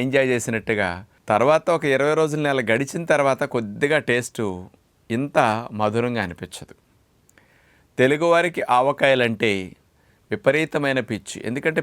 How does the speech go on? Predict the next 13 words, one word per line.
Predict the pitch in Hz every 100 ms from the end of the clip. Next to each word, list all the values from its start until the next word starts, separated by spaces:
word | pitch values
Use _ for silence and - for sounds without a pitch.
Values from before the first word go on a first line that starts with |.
| -
పేరెంట్స్ | 135 160 175 165 -
చిన్నప్పటి | 143 151 156 151 147
నుంచి | 143 147 113
రెగ్యులర్గా | 117 135 165 165 165 170 -
పెట్టి | 143 143
అలవాటు | 107 117 131 131
చేస్తారు | 123 113 - 107 101 98
కాబట్టి | 95 101 _ - - _ _ _ _ _ _ -
పిల్లవాడు | 147 165 180 180 156
పేచీ | 151 156 170
పెట్టకుండా | 156 139 151 139 131 104
బాగా | 113 131 120
తినేస్తున్నాడు | 110 120 127 - 131 123